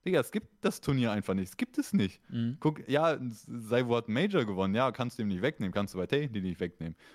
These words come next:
Speaker 1: Und Vitality kann auch nichts dafür, dass das Major halt am Ende, ja, dass die
Speaker 2: Mhm.
Speaker 1: Playoffs halt so Schmutz waren, Digga, und halt überall Upsets waren und dann am Ende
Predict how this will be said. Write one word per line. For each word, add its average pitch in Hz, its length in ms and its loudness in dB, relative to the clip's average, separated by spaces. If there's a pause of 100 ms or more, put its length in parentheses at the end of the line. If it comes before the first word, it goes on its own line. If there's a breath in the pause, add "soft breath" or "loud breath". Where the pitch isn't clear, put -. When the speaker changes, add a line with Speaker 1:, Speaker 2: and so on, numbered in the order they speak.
Speaker 1:
Und 87 160 -6
Vitality 120 460 0
kann 117 160 -2
auch 107 80 0
nichts 113 240 -4
dafür, 127 360 2 (300 soft breath)
dass 95 160 -2
das 104 160 0
Major 107 320 2
halt 95 180 2
am 95 120 0
Ende, 90 420 -2 (460)
ja, 90 280 -4
dass 90 180 -6
die 107 120 0
Speaker 2:
Mhm. 104 60 0
Speaker 1:
Playoffs 104 300 2
halt 98 180 -2
so 98 120 -2
Schmutz 110 380 0
waren, 98 200 2
Digga, 92 240 0
und 92 200 -2
halt 92 220 0
überall 101 340 -2
Upsets 104 420 -4
waren 101 200 0
und 95 120 -2
dann 98 120 2
am 98 100 0
Ende 98 300 0